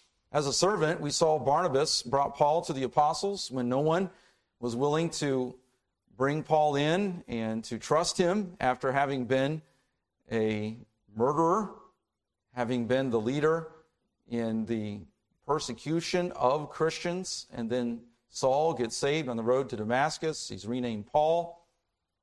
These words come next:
He does begin to preach. He does receive some training. And then Barnabas recognizes that God is using this man. This is not somebody who's a fraud or a charlatan. He's not just somebody who's putting up a front. You know how it is with some of these superstars.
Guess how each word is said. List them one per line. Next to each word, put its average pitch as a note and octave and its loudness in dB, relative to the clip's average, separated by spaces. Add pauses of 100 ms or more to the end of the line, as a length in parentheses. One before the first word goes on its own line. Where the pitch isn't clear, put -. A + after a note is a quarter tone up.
(260)
He G#2 -12
does A#2 0
begin C#3+ -2
to B2 -2
preach. D#3 -2
He A2 -8
does D#3+ 2
receive C#3 -6
some B2+ -6
training. D3+ -2
And A#2 -4
then B2 0 (540)
Barnabas C3+ 0
recognizes C3+ 0
that A#2 2
God C3 4
is A#2 -4
using B2+ -4
this G#2 -4
man. G#2 -6 (160)
This B2+ -2
is A2+ -4
not B2+ 0 (180)
somebody B2 0
who's A#2 -4 (340)
a G#2+ -2
fraud B2+ 2
or G#2+ 0
a G#2 -4
charlatan. A2 0
He's A2+ -6
not B2+ 0
just A#2 -8
somebody B2 0
who's A2 -6 (380)
putting C#3 0
up C3 0
a G#2+ -4
front. C#3+ 0
You G3+ -2
know E3+ 2
how A#2 4
it G#2+ 2
is A2+ 0
with A#2+ -6
some C#3 -4
of B2+ -4
these B2 -4
superstars. C#3+ -2